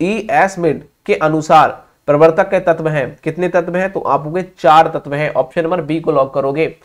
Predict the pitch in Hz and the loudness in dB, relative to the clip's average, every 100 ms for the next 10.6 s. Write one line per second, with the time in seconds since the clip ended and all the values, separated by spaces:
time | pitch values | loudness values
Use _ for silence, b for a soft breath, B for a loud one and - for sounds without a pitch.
0 | b b b 127 143 160 - 185 202 196 | b b b -4 0 0 0 -2 0 0
1 | 196 196 175 185 185 202 - 151 180 190 | -2 0 0 0 -2 -2 -4 -4 -2 -4
2 | - 170 160 196 190 175 180 - 160 175 | 0 2 4 2 2 0 0 -2 -2 -2
3 | 165 160 185 170 170 180 165 165 165 165 | -2 -2 0 -2 -2 -2 0 0 -2 -2
4 | 165 160 185 180 151 156 165 151 147 156 | 0 0 -2 -6 -2 -2 -2 -2 -2 -2
5 | 175 151 170 180 131 139 - 202 202 b | -6 -6 -6 -4 -4 -4 -2 -4 -4 b
6 | b - - 156 196 165 151 156 196 156 | b 2 4 4 2 4 4 2 -2 -2
7 | 156 156 170 - 156 160 139 131 120 139 | -2 -2 -6 -6 -6 -4 -4 -4 -4 -4
8 | 165 160 156 165 180 185 185 196 190 190 | 0 2 2 -2 -2 -2 -2 -6 0 2
9 | 151 175 151 143 156 170 175 180 175 175 | 2 0 0 2 2 2 0 -2 -4 -4
10 | 147 156 165 160 180 | 2 2 2 0 -2